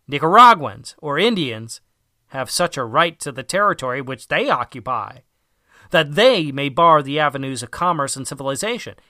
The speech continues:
if they choose, and that it is wrong to override their prejudices or expropriate their land.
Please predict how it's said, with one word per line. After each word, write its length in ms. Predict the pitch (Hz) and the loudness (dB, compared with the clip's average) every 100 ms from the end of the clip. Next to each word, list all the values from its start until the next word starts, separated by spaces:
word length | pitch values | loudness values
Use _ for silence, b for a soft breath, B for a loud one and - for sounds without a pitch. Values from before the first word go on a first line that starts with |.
| b | b
if 160 | 151 127 | -8 -4
they 300 | 151 175 156 | 0 0 0
choose, 600 | - 123 101 - - - _ _ _ _ _ - | -6 -12 -14 -20 -20 -20 _ _ _ _ _ -6
and 120 | 180 | 0
that 140 | 247 | 0
it 120 | 277 | 0
is 180 | 262 190 | -6 -2
wrong 300 | 208 285 277 | 4 4 4
to 100 | 170 | -4
override 720 | 180 220 190 185 196 196 151 120 | -4 -2 -2 0 0 0 -2 0
their 220 | 185 196 | 2 2
prejudices 920 | 160 226 240 170 131 117 123 117 - b b b - | 0 -2 -2 -6 -8 -8 -10 -12 -18 b b b -4
or 180 | 180 170 | 0 2
expropriate 800 | - - 196 185 165 151 156 _ - | 0 0 0 0 -2 -2 -4 _ -12
their 380 | 151 185 165 147 | 0 2 4 2
land. 580 | 202 226 120 - 127 | 0 -2 -6 -10 -20